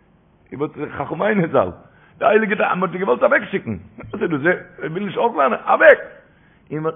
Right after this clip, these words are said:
נישט געקענט. חז"ל הקדושים דארף צוריקברענגען, מען דארף דאפלען די געהאלט. ולא יאכלי, זאגט רש"י. פון דעם האט געלערנט, בן עזאי, בשמחו יקראיכו, זאגט רש"י, בשמחו יקראיכו. לא ידאג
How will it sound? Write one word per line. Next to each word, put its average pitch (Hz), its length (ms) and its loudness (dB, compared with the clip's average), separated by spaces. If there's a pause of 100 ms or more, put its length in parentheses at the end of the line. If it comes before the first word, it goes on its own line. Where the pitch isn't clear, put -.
נישט 190 360 0
געקענט. 117 460 -4
חז"ל 175 360 8
הקדושים 180 340 2
דארף 180 220 0
צוריקברענגען, 202 680 2
מען 185 140 2
דארף 185 180 2
דאפלען 196 320 2
די 202 60 4
געהאלט. 202 360 8 (1200)
ולא 180 300 10
יאכלי, 196 340 6 (140)
זאגט 117 180 -10
רש"י. 101 320 0 (440)
פון 113 160 -2
דעם 202 200 6
האט 202 60 2
געלערנט, 175 340 4
בן 175 140 4
עזאי, 180 320 6
בשמחו 175 540 -2
יקראיכו, 156 600 0
זאגט 127 140 -8 (360)
רש"י, 135 180 0
בשמחו 123 300 -8
יקראיכו. 104 460 -10 (500)
לא 196 420 8 (100)
ידאג 226 520 8